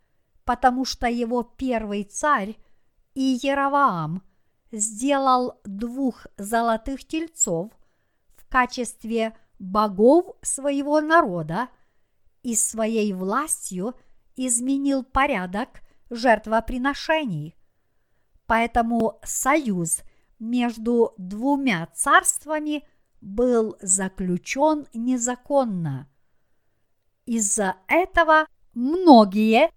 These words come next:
из их подданных были убиты и претерпели тяжкие страдания. Мы не должны относиться к Слову Бога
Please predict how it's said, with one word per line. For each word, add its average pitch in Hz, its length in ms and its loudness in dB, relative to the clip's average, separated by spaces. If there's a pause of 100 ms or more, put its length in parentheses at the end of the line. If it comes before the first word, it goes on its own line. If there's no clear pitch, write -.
из 262 300 2
их 226 320 0 (200)
подданных 226 920 6 (240)
были 254 560 0
убиты 226 720 -4 (500)
и 254 140 0
претерпели 247 1200 -4 (340)
тяжкие 233 920 -4
страдания. 156 1000 -4 (760)
Мы 285 580 4
не 254 280 2
должны 240 760 4
относиться 247 1120 -2 (280)
к - 80 -12
Слову 226 480 4
Бога 196 640 6